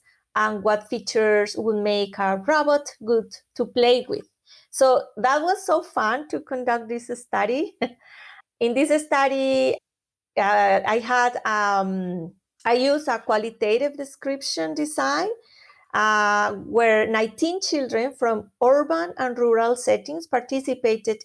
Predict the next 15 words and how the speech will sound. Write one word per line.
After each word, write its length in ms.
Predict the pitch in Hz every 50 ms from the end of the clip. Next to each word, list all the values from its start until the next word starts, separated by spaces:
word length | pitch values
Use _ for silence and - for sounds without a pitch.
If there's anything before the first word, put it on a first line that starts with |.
| _ -
in 240 | 214 214 208 202 208
focus 420 | - - 233 233 - - 214 214
groups 500 | 202 - 202 202 202 196 196 196 - -
to 180 | - - 226 196
draw 640 | 190 208 233 226 220 220 220 220 214 214 214 214 - - _ _ _ _ _ -
and 240 | 196 196 196 190
talk 340 | - 233 226 220 220 214 220
about 600 | 214 202 190 202 208 208 202 202 196 196 196 185
the 100 | 196 185
robots 640 | 185 - 311 339 330 320 311 302 311 311 - - -
they 140 | 233 226 226
would 160 | 208 226 220
like 320 | 214 214 202 202 202 -
to 80 | - -
exist. 640 | _ - - - 247 208 202 - - - _ _ -